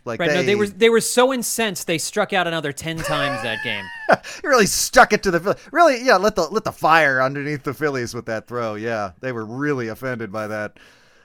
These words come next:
Speaker 1: Yeah, uh, as, as we learned from this series Tuesday to Thursday, uh, that the Phillies spent with the Mets, yeah, they just can't beat the Mets anymore. That's just
Speaker 2: No.
Speaker 1: not, that's the th-, those days are over.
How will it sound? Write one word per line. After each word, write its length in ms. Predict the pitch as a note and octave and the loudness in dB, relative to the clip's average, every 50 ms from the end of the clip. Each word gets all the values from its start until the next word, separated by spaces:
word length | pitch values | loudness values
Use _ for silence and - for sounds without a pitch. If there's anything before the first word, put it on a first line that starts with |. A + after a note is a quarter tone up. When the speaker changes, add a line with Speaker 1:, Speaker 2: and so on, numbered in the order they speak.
| _ | _
Speaker 1:
Yeah, 220 | - E3+ F#3+ F#3+ F#3 | 0 4 6 8 8
uh, 320 | E3+ D#3 F#3 F3+ F3+ F3 D#3 | 8 8 6 6 6 6 6
as, 160 | F#3 F#3+ - | 4 2 2
as 200 | - F#3 G3 E3 | 0 -2 -2 -2
we 100 | G3+ G3+ | -4 -4
learned 340 | F#3 G3+ A3+ A#3+ A#3 G#3+ - | -2 0 0 0 0 -2 -2
from 180 | G3 F#3 F3 | -2 -4 -2
this 140 | E3+ F3 E3 - | -2 -4 -4 -4
series 540 | - E3+ F3 F3+ F3+ F3 F3 E3+ D3 - | -6 -6 -4 -2 -2 -2 -2 -4 -6 -10
Tuesday 400 | - - F#3 F3+ E3 C#3+ F3 F3 | -8 -8 -8 -8 -6 -4 -4 -4
to 80 | D#3+ D#3+ | -4 -4
Thursday, 720 | - D#3+ D#3 D#3+ D#3 - - D#3+ D#3 D#3 D#3 D#3+ D#3+ D3+ | -4 -4 -4 -4 -4 -4 -2 -2 0 0 0 0 -2 -4
uh, 200 | D3 C3+ C3+ C3+ C3+ | -6 -6 -4 -4 -4
that 120 | C3+ - | -4 -8
the 60 | C3 | -10
Phillies 320 | A#2+ - C#3 C3+ C#3 B2+ - | -12 -10 -10 -8 -8 -10 -10
spent 280 | - - C#3 C3+ C3 | -8 -6 -6 -6 -6
with 120 | B2+ C3 - | -8 -12 -14
the 80 | B2 | -12
Mets, 480 | A#2+ A#2 A#2+ B2 B2 B2 - - - - - _ _ _ _ _ _ _ _ _ | -8 -6 -4 -4 -4 -6 -8 -12 -12 -12 -16 _ _ _ _ _ _ _ _ _
yeah, 220 | - A3 B3+ A3 A3 | 4 8 8 8 8
they 120 | B3+ C4+ C4 | 6 4 2
just 160 | C#4 - - | 0 -4 0
can't 180 | D4+ D#4 A#3 | 0 0 2
beat 140 | G3 C#4 G#3 | 0 -2 -2
the 80 | - C#3+ | -2 2
Mets 240 | D#3 F3 - - C3+ | 2 2 2 2 -6
anymore. 400 | G#2+ G2 F#2 F#2+ D#2 - - - _ _ | -8 -10 -10 -12 -12 -12 -14 -18 _ _
That's 200 | - - - - | -4 -4 -2 -2
just 120 | G#3 F#3 | -4 2
Speaker 2:
No. 100 | F3+ F3+ | 4 6
Speaker 1:
not, 180 | E3 C#3 - - _ _ | 6 6 2 0 _ _
that's 220 | - - D#3 - | -2 -2 -2 -2
the 80 | - C3+ | -6 -6
th-, 140 | B2 D#3+ D3 | -6 -4 0
those 160 | F#3+ A3 F#3+ | 0 0 2
days 240 | E3+ A3 G#3 F3 D3+ | 4 2 2 2 2
are 80 | D#3 D3 | 0 0
over. 300 | C3 A2+ F2+ - - | 0 -2 -4 -10 -18